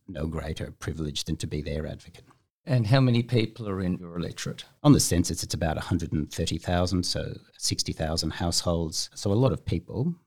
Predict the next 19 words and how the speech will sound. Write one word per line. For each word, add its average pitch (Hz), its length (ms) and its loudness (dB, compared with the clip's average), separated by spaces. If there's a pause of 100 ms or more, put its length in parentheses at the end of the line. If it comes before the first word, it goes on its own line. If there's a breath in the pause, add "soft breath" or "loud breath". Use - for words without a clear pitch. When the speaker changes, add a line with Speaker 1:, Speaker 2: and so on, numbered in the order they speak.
(120)
Speaker 1:
and 80 260 -2
communicating 85 720 2
with 85 160 -4
them, 110 160 0
you 104 80 0
have - 160 -12
to 80 100 -8
use 78 160 -4
everything 80 480 -4
at 87 180 -6
your 78 140 -6
disposal, 80 560 -2
from - 220 -6
putting 85 240 0
things 85 200 2
in 80 100 -4
letterboxes, 80 640 -4
door 82 180 -2
knocking. 80 720 -2